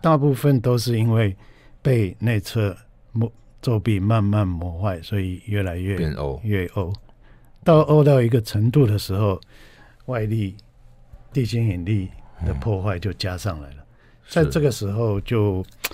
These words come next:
Speaker 1: 只用关节镜就不够了，就必须要加上一个矫正的手术。
Speaker 2: 哦。
Speaker 1: 哎，就是要放一些人工的，或者做矫骨的手术。因此这个时间点很重要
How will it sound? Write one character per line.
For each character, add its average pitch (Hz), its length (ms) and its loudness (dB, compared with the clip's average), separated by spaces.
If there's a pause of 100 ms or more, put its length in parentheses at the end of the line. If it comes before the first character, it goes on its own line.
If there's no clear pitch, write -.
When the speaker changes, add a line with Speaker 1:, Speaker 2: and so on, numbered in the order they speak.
(300)
Speaker 1:
只 107 160 -2
用 113 200 2
关 117 160 0
节 98 140 -2
镜 104 200 -2
就 95 120 -4
不 87 120 -10 (100)
够 87 220 -10
了， - 60 -20 (380)
就 - 120 -8
必 110 140 -2
须 98 280 -2
要 95 160 -2
加 95 260 -4
上 87 240 -2
一 82 40 -6
个 85 160 -6
矫 78 240 -10
正 98 240 -2
的 82 100 -6
手 - 220 -10
术。 85 200 -8 (760)
Speaker 2:
哦。 - 160 -12
Speaker 1:
哎， 85 260 -8
就 107 100 -2
是 98 140 -2
要 95 120 0
放 101 240 0
一 95 60 0
些 95 140 0
人 85 200 -4
工 87 240 -4
的， 78 160 -8 (380)
或 104 140 -2
者 92 120 -4
做 95 200 -2
矫 90 240 -4
骨 78 200 -10
的 85 120 -6
手 78 240 -10
术。 85 200 -8 (920)
因 131 120 2
此 110 160 0
这 104 140 0
个 98 240 0
时 - 680 -8
间 113 220 2
点 85 180 -4
很 80 120 -10
重 87 260 -6
要 78 180 -10